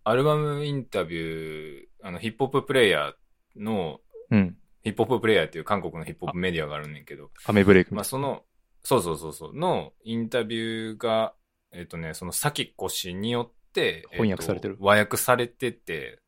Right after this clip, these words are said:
Speaker 2: へー。
Speaker 1: もうそれ、それとかもめちゃくちゃおもろくて、そのインタビューだけ読むだけでも。
Speaker 2: マジか。
Speaker 1: その、うん、そういうのとかも、やっぱりね、その、まあ、根底にある、うん、なんかその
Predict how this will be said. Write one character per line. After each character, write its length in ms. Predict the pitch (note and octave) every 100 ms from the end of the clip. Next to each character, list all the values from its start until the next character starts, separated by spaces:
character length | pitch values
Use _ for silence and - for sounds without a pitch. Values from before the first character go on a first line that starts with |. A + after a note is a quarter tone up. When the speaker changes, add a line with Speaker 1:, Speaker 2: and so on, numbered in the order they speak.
| -
Speaker 2:
へ 200 | G2 F#2+
ー。 20 |
Speaker 1:
も 40 |
う 40 | F#2+
そ 320 | - - D#3
れ、 260 | E3 D#3 - _ -
そ 140 | -
れ 80 | D#3+
と 140 | D#3+ -
か 120 | E2+
も 140 | D2+
め 220 | D2+ E2
ち 140 | - -
ゃ 40 |
く 140 | - -
ち 120 | -
ゃ 60 |
お 40 | A#2+
も 160 | C3
ろ 100 | C#3+
く 100 | C#3
て、 220 | - - C#2
そ 100 | E2+
の 160 | D#2
イ 80 | -
ン 120 | G#2
タ 120 | E2 D#2+
ビ 120 | D#2+
ュ 20 |
ー 40 |
だ 120 | D#2 D2+
け 140 | F2
読 180 | D#2+ F2
む 140 | F2+
だ 100 | E2+
け 140 | - F2
で 100 | E2
も。 180 | D#2 _ _ _ -
Speaker 2:
マ 100 | -
ジ 120 | -
か。 160 | - -
Speaker 1:
そ 140 | - F2
の、 240 | D#2 D#2 _ _ _ -
う 40 |
ん、 580 | D#2+ D#2 D2 - - -
そ 380 | - - C3+ C#3+
う 60 | D3
い 80 | C#3+
う 60 |
の 100 | B2
と 120 | D#2+
か 100 | D2+
も、 280 | D#2 D2 D2 _ _
や 80 | -
っ 60 | -
ぱ 100 | G2+
り 100 | D#2
ね、 220 | D2 C2+ -
そ 220 | - E2+
の、 240 | D#2 D2+ - - - - - - - - _ _ _
ま 100 | F#2+ -
あ、 0 |
根 280 | - G#3+ A3 -
底 280 | G3+ G3+
に 120 | G3 E3+
あ 200 | F2+ F2
る、 500 | F2 F2+ F2+ F2 - _ -
う 60 |
ん、 280 | F2+ E2+ E2
な 100 | E2+
ん 20 | G2
か 80 |
そ 180 | G2 A2
の 320 | G#2+ G2+ G2+